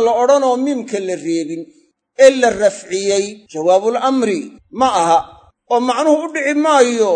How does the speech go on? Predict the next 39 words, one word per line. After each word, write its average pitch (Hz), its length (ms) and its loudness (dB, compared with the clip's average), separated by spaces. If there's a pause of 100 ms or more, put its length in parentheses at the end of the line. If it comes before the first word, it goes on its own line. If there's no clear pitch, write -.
haddaa 247 280 4
Ilaahay 277 340 4
ka 285 160 2
baqataan 269 640 0
baa 254 140 2
Ilaahay 233 280 4
wax 240 240 -2
idin 214 220 -4
barayaa. 151 440 0 (500)
Tacliimta 233 540 0
uu 240 100 -2
Ilaahay 240 300 4
wax 240 200 -2
barayaa, 202 640 2 (720)
iyadoo 240 280 2
taqwadii 233 600 0
uu 220 260 -6
la 240 140 2
yimi 226 280 -2
ruuxu 220 400 -2
iyo 214 140 2
iyadaan 220 400 2
la 226 100 4
iman, 185 320 -4
mid 226 160 -8
walba 208 420 0
waa 180 160 2
dhici 151 220 -8
kartaa. - 440 -20 (420)
Marka 190 260 0
aayaddani 214 500 0
sidaas 208 380 0 (100)
daliil 220 280 -4
uma 214 200 -2
aha 175 340 4 (680)
in 208 160 -8
taqwadii 233 560 0
lagu 220 240 -4
helaayo 208 460 2